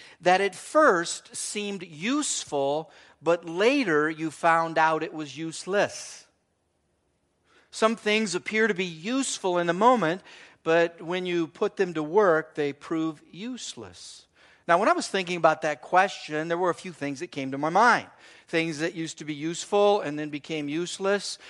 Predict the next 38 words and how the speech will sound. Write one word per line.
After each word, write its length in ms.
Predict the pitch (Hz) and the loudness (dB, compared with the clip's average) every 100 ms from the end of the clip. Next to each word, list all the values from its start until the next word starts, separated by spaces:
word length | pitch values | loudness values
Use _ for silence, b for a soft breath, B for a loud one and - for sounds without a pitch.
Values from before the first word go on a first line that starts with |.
| B | B
And 100 | 175 | 2
I 60 | 185 | 2
put 160 | 247 | 2
a 40 | 214 | 2
list 300 | 202 202 - | 2 0 -4
together, 460 | 151 147 131 123 | -2 0 0 -2
and 80 | 131 | -4
it 200 | 139 127 | -6 -8
began 640 | 131 160 143 254 320 302 170 | -8 -6 -2 2 4 4 4
with 380 | 160 151 170 - B B B | 4 4 2 -2 B B B
the 100 | 170 | -6
pet 260 | - 220 - | 2 2 4
rock. 420 | 180 175 117 - | 6 6 6 -2
How 100 | 165 | -6
many 180 | 214 247 | -4 -2
remember 320 | 226 208 190 | 0 0 0
the 60 | 175 | -2
pet 280 | - 180 156 | 2 0 2
rock? 300 | 165 151 - | 4 4 6
I 120 | 233 | 4
don't 120 | 330 | 4
know 160 | 269 220 | 4 4
if 120 | 190 | 2
it 80 | 190 | -4
was 160 | 170 185 | 0 0
ever 160 | 165 | 0
useful, 520 | 156 202 226 - 269 262 B | -2 -6 -4 2 2 0 B
but 100 | 196 | -2
it 80 | 180 | 0
sure 240 | - 247 240 | -2 0 2
is 240 | 208 156 | 0 -2
useless. 720 | 214 185 - 208 139 110 - | -6 -4 2 4 4 0 -6
And 160 | 160 160 | -4 0
that's, 360 | 185 190 - - B B - | 0 -2 -10 -18 B B 0
that, 120 | 214 | 2
that's 200 | 220 240 | 4 2
something 400 | - 240 240 233 | 0 0 0 -4
that 200 | 196 | -4